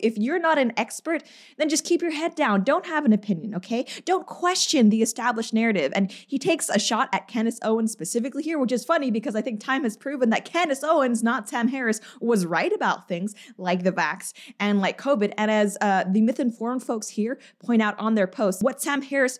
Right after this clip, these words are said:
fails to realize is that Candace arrives at her opinions based on conversations with experts, like, of course, Doctor, uh, Robert Malone, as well as Michael Shellenberger when it comes to things like,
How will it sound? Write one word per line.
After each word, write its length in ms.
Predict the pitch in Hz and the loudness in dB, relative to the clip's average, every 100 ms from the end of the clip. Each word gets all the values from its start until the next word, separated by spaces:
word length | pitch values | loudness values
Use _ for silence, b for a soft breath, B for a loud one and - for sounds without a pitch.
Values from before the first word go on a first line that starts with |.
| - | -4
fails 300 | 233 269 277 | -2 0 -2
to 100 | 226 | -2
realize 480 | 247 277 196 180 | 0 2 2 0
is 120 | 185 214 | 0 -2
that 160 | - | -4
Candace 380 | - 269 269 247 | -6 -4 -4 -2
arrives 220 | 220 202 | -2 0
at 120 | - 233 | -2 -2
her 100 | 202 | -4
opinions 460 | 185 269 247 208 | -4 -2 2 2
based 380 | 185 208 320 - | 2 -2 -2 0
on 160 | 220 190 | 0 0
conversations 800 | 185 170 170 - 170 - 175 - B B | 0 0 0 0 0 -2 -6 -8 B B
with 160 | 208 285 | -2 0
experts, 560 | 254 262 262 - 240 240 | 2 -2 -2 0 0 2
like, 100 | 208 | 0
of 100 | 196 | 0
course, 180 | 202 - B B | 0 -4 B B
Doctor, 480 | 180 180 - 180 165 | -4 -2 0 0 0
uh, 160 | 165 156 | 0 0
Robert 300 | 165 156 160 | 2 0 0
Malone, 440 | 175 165 214 226 226 | 0 2 4 2 0
as 140 | 208 | -2
well 100 | 170 | -2
as 220 | 180 170 175 | 0 0 -2
Michael 300 | 160 - 156 | -6 -6 -10
Shellenberger 560 | - 190 202 202 202 | -4 0 2 2 0
when 100 | 190 | 0
it 80 | 147 | -2
comes 240 | - 185 | -6 -6
to 60 | 202 | -4
things 280 | 196 190 190 | -2 -2 -2
like, 220 | 143 - | -4 -8